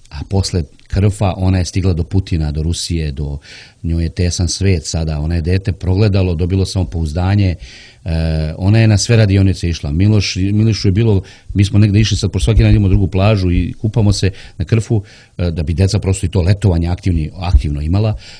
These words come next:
e, ni, ni u čemu ne uskudevajući, jer je ovo dvadeset i prvi vek. E, on nešto nije stigao iz, iz radionice kaligrafije i on plače i ostaje. Svi smo se krenuli ka autobusu koji nas svaki dan vozi da treba. On plače, sedi i piše tu kaligrafiju.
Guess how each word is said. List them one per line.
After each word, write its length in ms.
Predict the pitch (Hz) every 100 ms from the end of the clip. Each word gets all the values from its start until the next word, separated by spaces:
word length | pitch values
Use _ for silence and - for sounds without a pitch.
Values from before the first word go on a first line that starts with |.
| -
e, 220 | 78 78 78
ni, 180 | 92
ni 240 | 98 95 101
u 40 |
čemu 200 | 98 92
ne 80 | 90
uskudevajući, 720 | 78 82 82 104 110 - 104
jer 160 | 98 85
je 40 |
ovo 80 | 85
dvadeset 460 | 76 73 71 -
i 40 | 85
prvi 220 | 98 90
vek. 360 | 85 113 - - - - _ _
E, 240 | 85 80 78
on 160 | 101 110
nešto 220 | 107 104
nije 160 | 110
stigao 280 | 98 123 104
iz, 120 | 87 -
iz 180 | 95 78
radionice 340 | 87 107 95
kaligrafije 560 | 87 78 98 101 90 78 -
i 140 | 85
on 100 | 95
plače 400 | - 92 104 117
i 60 | 120
ostaje. 300 | 139 - 85
Svi 160 | -
smo 160 | 127 110
se 200 | - 92 - - -
krenuli 280 | - 117 120
ka 100 | -
autobusu 560 | 85 - 123 117 95 87 _
koji 140 | 92
nas 100 | 87
svaki 240 | - -
dan 180 | 98 98
vozi 240 | 92 82 76
da 100 | 76
treba. 320 | 127 143 123 - - - _ _ _
On 160 | - 104
plače, 360 | 104 131 - 107
sedi 300 | 123 131 139
i 60 |
piše 360 | - 170 120 98
tu 120 | 98
kaligrafiju. 580 | 95 92 92 90 -